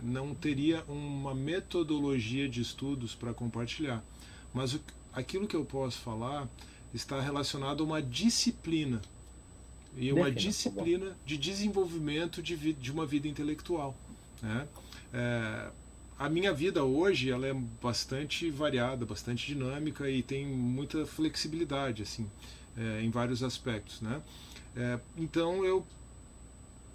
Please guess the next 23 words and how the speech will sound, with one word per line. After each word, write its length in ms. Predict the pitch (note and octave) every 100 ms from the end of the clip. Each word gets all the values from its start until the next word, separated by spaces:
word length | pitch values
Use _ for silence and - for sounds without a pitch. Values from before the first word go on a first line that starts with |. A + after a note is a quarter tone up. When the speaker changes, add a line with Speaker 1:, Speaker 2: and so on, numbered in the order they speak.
| -
Speaker 1:
me 180 | D3+ E3+
organizo 800 | F#3+ F3 F#3+ D3+ D3+ E3 G3+ A3 - -
pra 160 | D#3 D#3
tentar 320 | E3 D#3 D3
manter 400 | D3+ C#3+ - E3
uma 160 | G3
rotina 440 | E3 D3+ - D3 C3+
de 100 | B2
estudos 720 | A#2+ - B2+ C#3 G#3 A3 - - - - - - - -
de 120 | B2
acordo 440 | F3 - D#3 D3 C#3+
com 120 | C#3+
as 120 | B2+
possibilidades 680 | - C#3+ D3 D3 C3+ C3 A#2
e 80 | D#3+
com 160 | E3
as 140 | C#3+ A#2+
necessidades 920 | C3 - A#2+ C3+ B2+ B2 D3+ - - - - - -
e 180 | D3 E3
fazer 400 | D#3 F#3+ D#3 F3+
isso 260 | D3+ D3+ -
todo 300 | - D#3+ E3+
dia, 320 | D3+ E3+ D3+